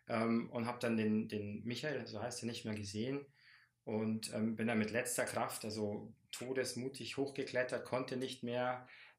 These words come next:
Meine Arme waren schon richtig, äh, ja, angespannt und konnte mich auch nicht mehr festhalten und war völlig am Ende mit den Nerven. Und er meinte, "Setz dich jetzt in den Gurt rein." Und ich hab mich einfach nicht getraut. Dann bin ich so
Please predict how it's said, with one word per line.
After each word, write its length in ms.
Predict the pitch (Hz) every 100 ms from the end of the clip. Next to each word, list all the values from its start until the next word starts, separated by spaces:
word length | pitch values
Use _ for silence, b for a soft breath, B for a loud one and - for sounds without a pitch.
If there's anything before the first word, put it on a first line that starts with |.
| - -
Meine 320 | 110 113 104
Arme 300 | 110 131 113
waren 360 | 113 113 117
schon 300 | 117 123 117
richtig, 580 | 110 117 - 104 - -
äh, 300 | 117 110 110 110 B -
ja, 220 | 101 101 - -
angespannt 720 | 113 120 - - 113 120 113
und 240 | 110 107
konnte 220 | - 123
mich 120 | 120 120
auch 60 |
nicht 100 | 113
mehr 100 | 117
festhalten 600 | 107 127 - 120 120 123
und 280 | 117 107 - B B B -
war 100 | 113
völlig 300 | 131 147 123
am 100 | 113
Ende 200 | 135 127
mit 120 | 110
den 100 | 110
Nerven. 440 | 107 - 151 147 B B B B B
Und 140 | 123 120
er 80 | 110
meinte, 300 | 113 131 117
"Setz 260 | 131 131
dich 140 | 147 139
jetzt 180 | 131
in 60 | 117
den 120 | 117
Gurt 240 | 120 147 147
rein." 180 | 131 127
Und 40 |
ich 120 | 113
hab 160 | 135 131
mich 160 | 117
einfach 160 | 123 117
nicht 180 | 120 -
getraut. 380 | - 113 139 -
Dann 100 | 107
bin 100 | 123
ich 140 | 120
so 340 | 123 117 117